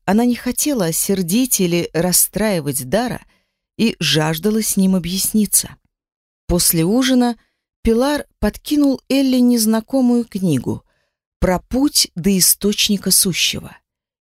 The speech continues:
и чародейка до ночи просидела за чтением.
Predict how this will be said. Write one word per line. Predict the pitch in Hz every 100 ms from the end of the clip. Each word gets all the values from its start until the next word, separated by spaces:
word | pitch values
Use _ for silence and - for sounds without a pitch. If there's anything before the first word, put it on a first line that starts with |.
| -
и |
чародейка | - 185 185 170 277 269 220
до | 170 180
ночи | 175 208 285 -
просидела | 262 240 - 214 160 208 202
за | 165
чтением. | 170 - - 135 143 139 165